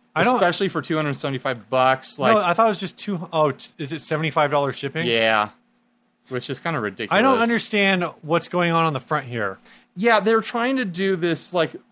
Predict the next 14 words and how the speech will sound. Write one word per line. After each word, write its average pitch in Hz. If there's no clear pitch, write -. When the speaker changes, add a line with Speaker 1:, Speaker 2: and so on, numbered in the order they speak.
Speaker 2:
metal 147
plate 135
sort 170
of 170
look 175
by 139
doing 135
different 131
colors 135
of 117
gray 117
in 123
different 120
shapes, -